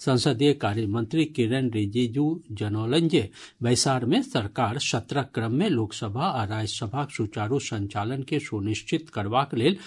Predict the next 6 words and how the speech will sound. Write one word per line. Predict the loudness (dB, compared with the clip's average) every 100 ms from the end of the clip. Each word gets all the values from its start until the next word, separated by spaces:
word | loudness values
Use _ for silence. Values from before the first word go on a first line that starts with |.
| -18 -18
सभ | 2 6 6 6
राजनीतिक | 2 2 2 2 2 2 2 2
दल | 4
सँ | 4 0 -4 -6
सहयोग | -2 0 0 0 -2 -4
मांगत। | -6 -6 -8 -10 -10 -18